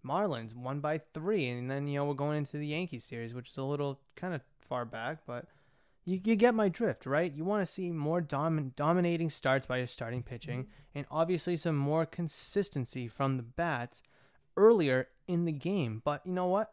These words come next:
I'm not gonna sit here and complain. A win's a win at the end of the day. I just wanna see them be more of a complete full team from all nine innings instead of just a late comeback,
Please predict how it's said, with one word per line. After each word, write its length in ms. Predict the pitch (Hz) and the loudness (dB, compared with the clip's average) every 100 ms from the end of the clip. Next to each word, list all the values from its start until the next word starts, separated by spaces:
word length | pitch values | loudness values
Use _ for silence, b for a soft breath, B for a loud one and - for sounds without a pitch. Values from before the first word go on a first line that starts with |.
| _ | _
I'm 400 | 165 233 247 175 | -2 0 0 -2
not 180 | 185 208 | -2 0
gonna 140 | 190 | 0
sit 160 | 151 185 | -2 -2
here 120 | 170 | -2
and 80 | 147 | -2
complain. 440 | 139 - 170 131 | -4 -4 -2 -2
A 80 | 123 | -2
win's 280 | 135 226 233 | 0 0 0
a 80 | 135 | -2
win 200 | 147 170 | -2 -2
at 100 | 113 | -4
the 140 | 123 | -6
end 140 | 139 147 | -4 -4
of 60 | |
the 60 | 120 | -4
day. 340 | 135 127 113 - - _ _ _ - _ _ _ _ - | -6 -6 -8 -16 -20 _ _ _ -20 _ _ _ _ -4
I 80 | 147 | -2
just 160 | 165 | -2
wanna 180 | 196 185 | 0 0
see 260 | - - 180 | -2 -4 -2
them 300 | 160 151 147 b b b b b b _ _ _ - | 2 2 0 b b b b b b _ _ _ -4
be 160 | 185 | 0
more 340 | 180 170 196 196 | 0 2 4 4
of 140 | 165 | 2
a 60 | 165 | -2
complete 540 | 151 - 180 190 170 - - | -2 -2 -2 0 -2 -8 -8
full 280 | - 185 180 | 2 4 4
team 680 | - - - 214 151 139 139 _ _ _ _ | 0 -6 0 4 4 2 -4 _ _ _ _
from 220 | - 156 - _ | -4 -4 -4 _
all 220 | 156 175 175 | 2 4 4
nine 300 | 156 147 151 | 4 2 2
innings 440 | 151 147 123 113 | 2 2 2 -2
instead 260 | 123 - 135 | -6 -4 -4
of 80 | 123 | -4
just 200 | 131 135 | -8 -10
a 40 | |
late 500 | 120 117 131 143 - | -10 -6 -4 -4 -6
comeback, 600 | - 135 135 127 123 - | -8 -4 -2 -2 -4 -6